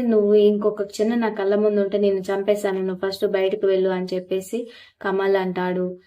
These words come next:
"నువ్వు ఆగు బావా" అని చెప్పేసి కమల్ను నెట్టేసుకొని వాళ్ళ అత్తయ్య దగ్గరికి వస్తుంది.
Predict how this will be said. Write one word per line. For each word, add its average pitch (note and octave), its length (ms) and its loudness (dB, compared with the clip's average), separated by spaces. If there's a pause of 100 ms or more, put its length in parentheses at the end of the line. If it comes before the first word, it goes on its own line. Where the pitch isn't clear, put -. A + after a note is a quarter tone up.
(200)
"నువ్వు G#3 240 2
ఆగు A3 260 0
బావా" G3 380 -2
అని G3 180 -6
చెప్పేసి G3 500 -2
కమల్ను G3+ 440 2
నెట్టేసుకొని G3+ 760 0
వాళ్ళ F#3+ 240 -2
అత్తయ్య G3 260 2
దగ్గరికి F#3+ 380 0
వస్తుంది. F#3 480 -2